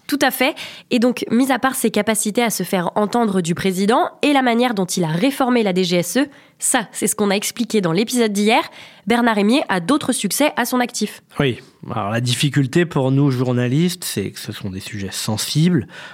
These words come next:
Speaker 2: On peut pas tout savoir, mais plusieurs sources m'ont indiqué qu'il avait connu quelques victoires.
Speaker 1: Mhm.
Speaker 2: Je vais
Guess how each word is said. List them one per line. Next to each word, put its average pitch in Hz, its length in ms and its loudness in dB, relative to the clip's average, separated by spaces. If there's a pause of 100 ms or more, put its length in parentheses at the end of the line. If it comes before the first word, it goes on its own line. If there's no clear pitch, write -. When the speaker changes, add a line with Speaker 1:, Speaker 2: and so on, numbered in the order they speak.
(140)
Speaker 2:
On 113 60 -4
peut 113 120 -6
pas 123 140 -4
tout - 220 -4
savoir, 139 800 0
mais 120 140 0
plusieurs 143 480 -2
sources 190 480 -2
m'ont 127 140 0
indiqué 147 580 -2
qu'il 123 160 -6
avait 110 160 -2
connu 120 320 -2
quelques - 260 -10
victoires. 135 720 -2
Speaker 1:
Mhm. 202 260 0
Speaker 2:
Je - 100 -14
vais 104 180 -8